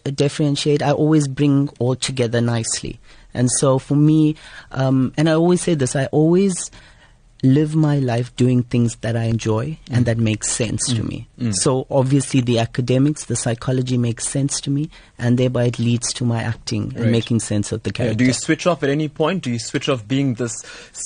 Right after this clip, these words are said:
Speaker 2: serious, intellectual, article reading, uh, person, and then once that part of your day is over, do you switch on to being creative, artistic?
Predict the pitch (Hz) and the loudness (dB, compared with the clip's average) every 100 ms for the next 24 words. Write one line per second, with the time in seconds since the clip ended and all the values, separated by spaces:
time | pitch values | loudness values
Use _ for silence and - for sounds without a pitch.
0 | - 143 131 131 127 127 120 123 123 - | 0 2 4 2 2 0 0 0 0 0
1 | 131 123 120 123 123 123 120 113 120 123 | 0 2 2 2 0 0 -2 -4 -2 -2
2 | 107 117 120 117 113 - - - - 101 | 2 0 2 2 2 -2 -14 -14 -4 -2
3 | 101 92 139 135 - 127 123 - _ _ | -2 -2 0 0 0 0 0 -4 _ _
4 | - 113 110 107 107 104 120 120 110 - | -2 2 2 0 -2 -2 -2 -2 -2 -2
5 | 143 - - 123 104 107 104 101 98 101 | -2 -6 -8 -4 -4 -4 -6 -2 -2 -2
6 | 98 104 101 98 - 107 110 101 - 98 | -2 -2 -4 -6 -6 -6 -4 -6 -6 0
7 | 104 101 - - - - - 113 104 - | 0 0 -4 -20 -16 -10 -2 0 0 -4
8 | 92 98 - 110 - - 92 - - | -4 -4 -4 -6 -6 -6 -8 -8 -18